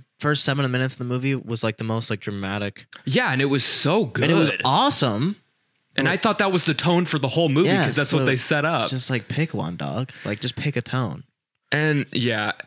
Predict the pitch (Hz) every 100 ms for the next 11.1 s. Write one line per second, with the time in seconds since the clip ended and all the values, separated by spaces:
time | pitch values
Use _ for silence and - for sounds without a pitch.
0 | _ 156 165 165 147 127 120 135 - 185
1 | 202 - 196 349 330 156 147 - 131 131
2 | 127 117 117 196 254 202 110 98 110 120
3 | 131 - 131 117 - - 160 175 180 139
4 | - - 131 117 101 123 117 110 101 101
5 | 95 98 101 98 - 127 139 156 160 160
6 | 120 123 135 120 120 - - - 147 147
7 | 131 120 117 110 101 110 107 - - -
8 | - 160 202 185 127 139 180 202 220 208
9 | 180 147 135 127 139 139 120 117 - 117
10 | 123 127 - 120 113 110 - 107 98 107